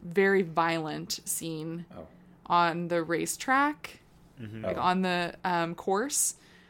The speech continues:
Speaker 1: later in the film that took my breath away. It's a lot. It's, like, classic Mann. And I think that a lot of people will like this one,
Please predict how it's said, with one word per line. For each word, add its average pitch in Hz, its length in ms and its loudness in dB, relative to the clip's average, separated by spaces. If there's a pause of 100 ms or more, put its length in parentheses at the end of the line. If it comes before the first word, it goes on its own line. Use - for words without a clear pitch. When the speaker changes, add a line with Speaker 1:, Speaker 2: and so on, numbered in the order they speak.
(280)
Speaker 1:
later 247 260 2
in 262 100 0
the 277 60 -2
film 262 340 0
that 180 360 4 (380)
took 285 200 2
my 233 140 4
breath 160 260 0
away. 185 380 0 (120)
It's 247 180 2
a 262 60 2
lot. 156 380 4
It's, 214 160 2
like, 262 160 2
classic 202 480 4
Mann. 160 460 -4 (200)
And 170 480 -2 (120)
I 233 100 4
think 403 240 -4
that 453 140 4
a - 20 6
lot 302 160 6
of 294 80 -4
people 262 240 -2
will 220 120 2
like 208 200 2
this 170 220 -4
one, 160 320 -4